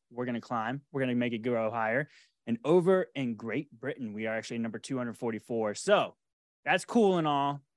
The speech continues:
I like that we're ranking, but we've gotta get higher. So if you guys wouldn't mind, take a moment, even if you don't listen on Apple Podcasts, head over there, leave us a rating or review, help us out so that we can get more people here. We get more interaction, more different viewpoints, which hopefully helps us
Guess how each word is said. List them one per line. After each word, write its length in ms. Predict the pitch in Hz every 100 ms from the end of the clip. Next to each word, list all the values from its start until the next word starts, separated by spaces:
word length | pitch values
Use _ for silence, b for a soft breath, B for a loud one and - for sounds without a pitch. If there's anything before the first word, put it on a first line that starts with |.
| _ _
I 100 | 120
like 260 | 127 139 156
that 120 | 175
we're 120 | 170
ranking, 400 | 147 131 123 120
but 100 | 113
we've 220 | 113 113
gotta 320 | - 107 104 107
get 180 | 110
higher. 300 | - 113 98
So 100 | 101
if 100 | 127
you 60 | 135
guys 320 | 165 175 165
wouldn't 440 | 147 120 202 220 202
mind, 400 | 156 156 156 139
take 280 | 165 208 214
a 40 |
moment, 420 | 180 180 185 180
even 180 | 196 262
if 80 | 233
you 80 | 254
don't 200 | 262 220
listen 180 | 214
on 100 | 202
Apple 280 | 185 175 170
Podcasts, 520 | 165 165 165 170 160
head 220 | - 175 208
over 200 | 190 185
there, 180 | 185
leave 200 | 165 185
us 140 | 185 -
a 80 | 170
rating 360 | 147 160 165 170
or 240 | 151 151
review, 300 | 139 135 170
help 260 | 139 156 156
us 200 | 143 - -
out 240 | 185 180
so 120 | -
that 200 | 131 120
we 80 | 131
can 80 | 131
get 160 | 120 120
more 160 | 117
people 300 | 104 165 151
here. 320 | 139 143 135 b b _
We 60 | 117
get 140 | 117
more 160 | 131 147
interaction, 560 | 139 127 120 120 131
more 240 | 123 139 165
different 280 | 160 143 110
viewpoints, 680 | 151 143 - 107 - - - _ _ -
which 120 | 117
hopefully 300 | 127 117 123
helps 240 | 117 117
us 160 | 120